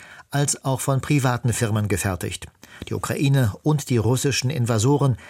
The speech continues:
setzen im Krieg Drohnen in großen Stückzahlen ein. Die Vereinigten Staaten setzen ihre militärischen Drohgebärden in der Karibik fort. Die U-S-Marine teilte mit, der Flugzeugträger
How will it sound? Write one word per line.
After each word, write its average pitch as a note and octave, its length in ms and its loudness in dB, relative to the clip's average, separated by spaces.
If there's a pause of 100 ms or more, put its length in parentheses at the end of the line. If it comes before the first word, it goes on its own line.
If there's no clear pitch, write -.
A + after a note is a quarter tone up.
(180)
setzen C#3 380 -2
im C3 140 -2
Krieg - 400 -4
Drohnen B2+ 500 2
in D3 260 0
großen A2+ 520 0
Stückzahlen A2 580 -2
ein. D2 300 -6 (3000)
Die F3+ 100 4
Vereinigten F3 460 0
Staaten C#3 500 0 (100)
setzen D3 460 0
ihre C3 300 0
militärischen B2+ 840 0
Drohgebärden A2+ 720 2
in G#2 140 -2
der A2+ 120 2
Karibik A2 540 0
fort. - 320 -4 (600)
Die F#2+ 120 -4
U-S-Marine A2 840 0
teilte A2+ 260 0
mit, - 240 -2
der A2 140 0
Flugzeugträger A#2+ 880 0